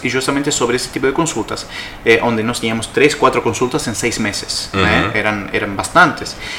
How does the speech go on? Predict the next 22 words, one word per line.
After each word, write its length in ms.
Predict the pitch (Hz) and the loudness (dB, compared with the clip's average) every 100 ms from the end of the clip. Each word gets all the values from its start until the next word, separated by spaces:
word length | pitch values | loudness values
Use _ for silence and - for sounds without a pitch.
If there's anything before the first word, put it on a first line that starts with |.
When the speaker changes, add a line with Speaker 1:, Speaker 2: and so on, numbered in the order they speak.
| - - | -12 -4
Speaker 1:
E 100 | 151 165 | 0 2
você 220 | 180 214 | 2 2
tinha 220 | 220 214 | 2 2
falado 360 | - 165 175 185 | 6 6 8 4
sobre 380 | 175 165 165 151 | 2 4 4 4
uma 340 | 151 143 - | 4 4 6
estatização 1000 | 240 240 - 196 214 - 165 - 160 117 - - - - | 4 4 2 2 2 2 2 2 2 2 -2 -14 -14 -4
da 160 | 113 | 0
política, 480 | 110 110 - 175 - - | 2 2 2 2 2 4
que 100 | 185 | 4
poderíamos 440 | 170 180 202 - | 6 6 4 2
entender 320 | 160 160 180 | 0 2 0
também 220 | 185 180 | 0 -2
como 220 | 185 180 160 | -2 6 6
aparelhamento 880 | 156 165 156 147 175 208 185 107 - - - - | 6 6 6 6 4 0 0 -4 -4 -12 -18 -2
do 140 | 131 | 6
Estado, 440 | 131 - 104 95 - - - | 6 6 4 4 0 -10 -8
né? 220 | 107 117 | 0 0
Porque 240 | 143 113 110 | 2 -2 -2
ele, 100 | - | -2
ele, 560 | 110 107 101 101 107 | 0 0 -2 -2 -2
ele, 360 | 104 104 104 | 0 0 -2